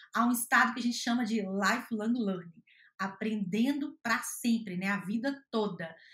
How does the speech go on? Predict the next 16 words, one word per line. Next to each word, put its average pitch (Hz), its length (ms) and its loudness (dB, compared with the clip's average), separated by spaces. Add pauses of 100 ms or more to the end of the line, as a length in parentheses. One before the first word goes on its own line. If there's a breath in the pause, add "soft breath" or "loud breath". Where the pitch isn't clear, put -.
(300 loud breath)
né? 202 240 -2
E 240 120 2 (200)
esse 359 180 -4
aprendendo 233 520 -2
pra 202 120 -6
sempre 214 640 -2
é 220 80 0
aprendendo 247 380 0
pra 302 120 -2
sempre 311 300 -10
sobre 349 340 -4
o 392 160 -6
quê? - 360 -2 (340 soft breath)
Sobre 240 380 0
ser 285 420 0
você 285 580 -2